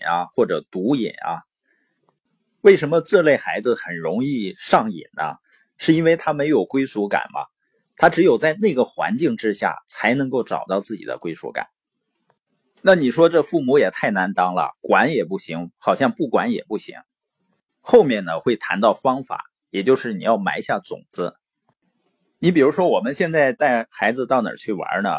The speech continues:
不管孩子玩的有多嗨，多么不愿意离开那个环境、那个场所，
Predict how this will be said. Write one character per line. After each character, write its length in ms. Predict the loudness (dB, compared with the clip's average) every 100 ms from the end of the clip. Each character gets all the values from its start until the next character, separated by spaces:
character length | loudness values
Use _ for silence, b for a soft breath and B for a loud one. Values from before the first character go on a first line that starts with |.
| -6
不 100 | -4
管 160 | 0 0
孩 260 | 0 -4 -2
子 100 | -2
玩 280 | 0 0
的 120 | 0 -4
有 140 | -6
多 220 | -2 0
嗨， 380 | 0 -4 -6 -6 _ _ _ 0
多 200 | 0 2
么 160 | -2
不 200 | -4 -4
愿 220 | -2 -2
意 60 | -4
离 240 | -10 -14
开 340 | -8 -4 -4 -4 _
那 140 | -8 -4
个 120 | -4
环 280 | -4 -8 -6
境、 220 | -6 -6
那 80 | -8
个 120 | -10
场 260 | -10 -10 -10
所， 260 | -8 -10